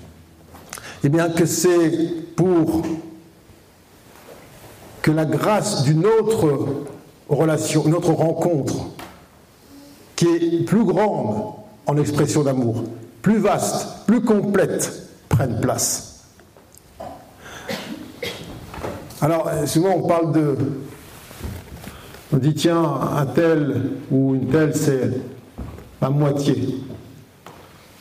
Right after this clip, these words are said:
Comment ça, la moitié ? Moitié de quoi ?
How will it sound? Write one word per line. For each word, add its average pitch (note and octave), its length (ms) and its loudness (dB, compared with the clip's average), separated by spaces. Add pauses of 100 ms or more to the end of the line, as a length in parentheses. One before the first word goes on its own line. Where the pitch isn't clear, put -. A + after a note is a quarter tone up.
(680)
Comment C3+ 260 0
ça, C3+ 180 0
la A#2 80 0
moitié ? A2+ 460 -2 (1400)
Moitié C#3 240 2
de - 100 -2
quoi ? B2+ 440 -2